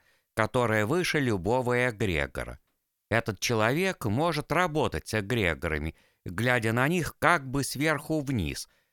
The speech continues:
то есть они могут быть его слугами. Но это надо правильно понимать. Эгрегор большой. Он в чем-то похож на трактор.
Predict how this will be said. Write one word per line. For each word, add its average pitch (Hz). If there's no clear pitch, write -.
то 120
есть 107
они 123
могут 143
быть 135
его 104
слугами. 78
Но 98
это 170
надо 156
правильно 127
понимать. 120
Эгрегор 156
большой. 139
Он 175
в -
чем-то 156
похож 156
на 160
трактор. 87